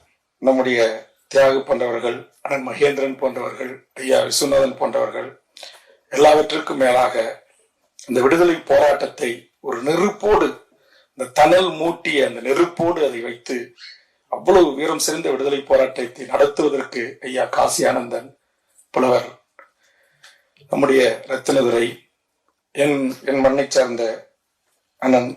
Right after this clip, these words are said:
கவிஞர் அறிவுமதி, இது போன்று அவர்களால் இயன்ற உதவிகளை அவர்களுடைய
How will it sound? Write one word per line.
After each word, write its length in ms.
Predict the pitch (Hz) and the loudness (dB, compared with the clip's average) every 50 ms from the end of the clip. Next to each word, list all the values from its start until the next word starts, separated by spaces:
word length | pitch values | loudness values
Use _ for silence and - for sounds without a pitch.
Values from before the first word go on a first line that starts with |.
| - _ _ _ | -14 _ _ _
கவிஞர் 380 | - - 147 143 135 131 131 127 131 | 2 2 2 2 2 0 -4 -4 -4
அறிவுமதி, 500 | 127 147 151 139 131 131 117 117 123 127 - - _ _ _ _ _ _ _ _ _ _ _ _ _ _ _ _ _ - | -4 -4 -6 -6 -8 -10 -10 -10 -12 -12 -16 -20 _ _ _ _ _ _ _ _ _ _ _ _ _ _ _ _ _ -2
இது 120 | 160 185 | 0 4
போன்று 320 | 175 180 196 202 208 208 202 202 - | 4 6 4 6 4 4 2 2 0
அவர்களால் 580 | - 135 147 190 196 180 185 180 180 185 185 185 - - - _ _ _ _ _ 147 | -2 0 2 2 0 2 2 2 2 2 0 -2 -6 -12 -20 _ _ _ _ _ 0
இயன்ற 360 | 160 196 202 202 208 196 - 190 165 | 4 4 4 4 4 2 4 4 4
உதவிகளை 440 | 139 139 147 143 139 139 139 127 127 | 4 2 0 -2 -2 -2 -4 -4 -2
அவர்களுடைய 540 | 131 120 127 156 175 - 170 175 170 165 165 | -2 0 2 2 2 2 0 -2 -2 -2 -4